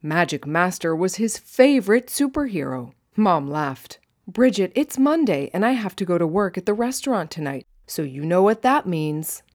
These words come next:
"We are going to Grandma's house! Yay!"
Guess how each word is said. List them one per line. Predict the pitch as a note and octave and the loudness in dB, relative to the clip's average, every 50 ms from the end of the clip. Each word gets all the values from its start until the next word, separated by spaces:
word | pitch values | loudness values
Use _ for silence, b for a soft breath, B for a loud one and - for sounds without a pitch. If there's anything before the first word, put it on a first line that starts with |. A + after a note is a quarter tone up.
| _ _ _ _ _ _ | _ _ _ _ _ _
"We | - E4+ F#4 | 2 4 4
are | F#4 F#4 F4 | 4 4 2
going | C4+ D4+ C#4+ D4 D#4 D#4+ D#4 | 4 4 6 6 6 4 2
to | - F4 C#4+ | 2 0 0
Grandma's | C4 C#4+ C#4 C#4 D#4+ E4 F4+ G4+ G#4 G#4 G4+ G4 G4 F#4 E4+ C#4 | 0 0 2 4 6 6 6 6 6 4 4 4 4 4 2 0
house! | C#4+ C#4+ D4 C#4 C4+ B3 A3+ G3+ F3+ - - - - - _ | -2 0 2 2 2 2 2 0 -2 -6 -10 -12 -12 -12 _
Yay!" | - D4 D#4+ E4 F#4+ G#4 A4 A4 A4 G#4 G4 F4+ C#4+ A#3 - | -4 0 4 6 6 8 6 6 6 4 2 2 0 -4 -8